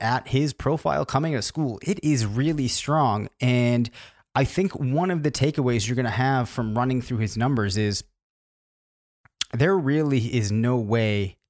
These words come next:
to be a hundred percent sure on any prospect. Now, I think with a Jonathan Taylor, I can feel really good. With a Saquon Barkley, you could feel exceptional.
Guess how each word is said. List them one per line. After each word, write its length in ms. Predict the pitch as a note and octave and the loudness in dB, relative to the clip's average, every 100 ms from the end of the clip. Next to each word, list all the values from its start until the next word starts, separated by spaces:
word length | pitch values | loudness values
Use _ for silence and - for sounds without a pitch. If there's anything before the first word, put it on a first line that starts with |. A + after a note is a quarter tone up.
| - | -8
to 180 | A#2+ G#2+ | -6 -2
be 160 | A2 | 0
a 80 | G#2 | 0
hundred 520 | - - A#2+ A2 F#2+ | -2 0 0 0 -4
percent 360 | G2+ - F#2+ - | -6 -4 -4 -4
sure 260 | - A2 | -4 -2
on 80 | G2+ F#2 | -2 -2
any 180 | A2+ G#2+ | -4 -4
prospect. 720 | - F2+ F2 - D2+ - - _ _ _ _ _ - _ | -4 -4 -4 -6 -10 -12 -18 _ _ _ _ _ -20 _
Now, 140 | A#2+ A#2+ | 0 0
I 60 | |
think 240 | A2+ C#3+ C3+ | 0 -2 0
with 100 | A#2 | 0
a 80 | |
Jonathan 460 | G#2 A2 G#2+ F#2+ F#2 | 2 2 0 -2 -6
Taylor, 640 | - C#3 E3+ A#2+ A2 B2+ - | 0 0 2 2 0 -4 -12
I 120 | - A#2 | -6 -2
can 120 | A#2 | -2
feel 240 | A#2+ A2+ | 0 -2
really 300 | G#2 A#2 A2 | 0 0 0
good. 240 | G#2 G#2+ G2 | 0 -2 -2
With 120 | F#2 | -4
a 40 | |
Saquon 560 | E2 A2+ G#2 A2 G2 G2 | -2 0 -2 -2 -4 0
Barkley, 360 | A2+ G#2+ - | 0 0 -4
you 140 | G2 G2+ | -6 -6
could 160 | G2 | -8
feel 160 | - A2 | -6 -6
exceptional. 640 | - - B2 - B2+ A2 | -2 0 0 0 0 0